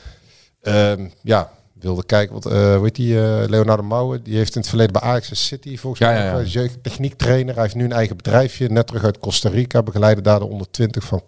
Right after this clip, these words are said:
Speaker 1: Canada of zoiets. Eh, maar zij willen dus, hij
Speaker 2: Ik heb
Speaker 1: dus
Speaker 2: nog
Speaker 1: wel
Speaker 2: tegen hem gespeeld een paar keer.
Speaker 1: Ja,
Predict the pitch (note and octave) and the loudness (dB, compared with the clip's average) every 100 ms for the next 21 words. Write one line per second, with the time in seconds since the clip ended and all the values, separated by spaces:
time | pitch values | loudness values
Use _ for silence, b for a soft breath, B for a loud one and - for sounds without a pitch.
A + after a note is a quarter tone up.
0 | - C#3+ B2 B2 A#2 - A#2+ A#2+ B2+ - | 0 0 0 -4 -4 -2 2 2 0 -6
1 | B B B B B B C3+ C3+ C#3+ D3+ | B B B B B B 6 6 6 4
2 | E3 E3 D3 D#3+ D3+ B2+ D3 - A2+ D3+ | 4 2 0 -4 -6 -6 -8 -6 -6 -2
3 | A#2+ G#2+ F#2 G2+ F#2 E2 - B2+ A#2 B2 | 4 4 4 4 2 0 -2 -2 0 2
4 | G#2 F#2+ G#2+ F#2+ C3+ C3+ | 2 2 -4 -4 2 2